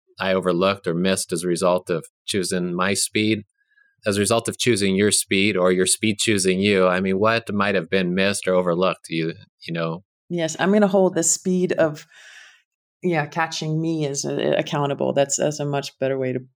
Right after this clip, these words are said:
Speaker 2: put it.
Speaker 1: <laughs>
Speaker 2: I, but, you know, I have to admit that it's not about opportunity cost, 'cause that calculation is a whole other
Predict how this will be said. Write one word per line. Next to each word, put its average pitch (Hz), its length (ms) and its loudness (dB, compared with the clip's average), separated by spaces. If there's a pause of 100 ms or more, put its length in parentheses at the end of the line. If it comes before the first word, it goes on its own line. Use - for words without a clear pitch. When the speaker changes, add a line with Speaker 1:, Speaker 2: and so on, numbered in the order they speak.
Speaker 2:
put 139 200 -4
it. - 200 -6 (180)
Speaker 1:
<laughs> - 140 -16 (680)
Speaker 2:
I, - 140 0 (100)
but, 196 300 0
you 202 180 4
know, 185 100 4 (140)
I 196 80 4
have 208 220 0
to 214 80 4
admit 190 380 2
that 165 260 4 (240)
it's 185 140 0
not 226 180 4
about 185 160 4
opportunity 165 640 2
cost, 139 400 -2
'cause 156 140 -2
that 170 200 2
calculation 170 800 0
is 151 140 -4
a 147 60 0
whole 160 540 0
other 139 480 2